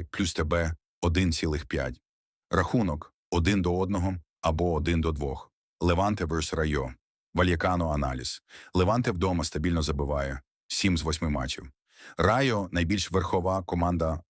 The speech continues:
Ла Ліги, середній Т Б два цілих дев'ять десятих. Обидві грають відкрито, слабкі в обороні. Прогноз: Т Б два цілих п'ять, альтернатива. Оз рахунок два два Хетафе versus Реал Мадрид. Аналіз.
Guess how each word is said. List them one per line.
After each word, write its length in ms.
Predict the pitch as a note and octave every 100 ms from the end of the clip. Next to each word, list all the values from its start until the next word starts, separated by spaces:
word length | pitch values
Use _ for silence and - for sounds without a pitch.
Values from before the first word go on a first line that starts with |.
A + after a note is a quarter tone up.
| -
Ла 240 | E2 F#2
Ліги, 440 | F#2+ G2 G#2+ B2 A#2+ _
середній 460 | - - F#2 F2 E2
Т 120 | D#2+
Б 180 | D#2+ E2+
два 200 | D#2 E2
цілих 280 | - E2+ D2
дев'ять 280 | D#2+ D#2
десятих. 520 | C#2 C2+ D2+ C#2+ C2 - _ _ _ _ _
Обидві 420 | F#2+ F#2 C3 B2
грають 440 | G2+ G2+ G#2 F#2+ E2+
відкрито, 540 | E2 - F2+ F2 F#2 E2+ -
слабкі 560 | - - F2+ D#2+ - F2
в 80 |
обороні. 460 | D#2+ D#2 D#2 C#2+ B1+ B1 _ _ _
Прогноз: 600 | G#2 F2 G2 D#2+ - - _ _
Т 120 | - F2+
Б 260 | E2+ G2+
два 300 | E2 D#2 F2
цілих 340 | E2 F2+ D#2+ E2
п'ять, 360 | E2+ D#2 D#2 - _
альтернатива. 840 | - E2 F2+ E2 D#2+ D#2+ C#2 B1+ C2 _ _ _ -
Оз 220 | A#2+ G2+
рахунок 580 | G2+ - A2+ A2+ G2 -
два 260 | E2 F#2 F2
два 200 | E2 E2
Хетафе 480 | - E2 F2+ F2+
versus 480 | E2+ E2+ E2+ E2 -
Реал 220 | D#2+ D2+
Мадрид. 420 | D2+ D#2 - - - _ _ _
Аналіз. 580 | G2 F#2+ D#2+ C#2 -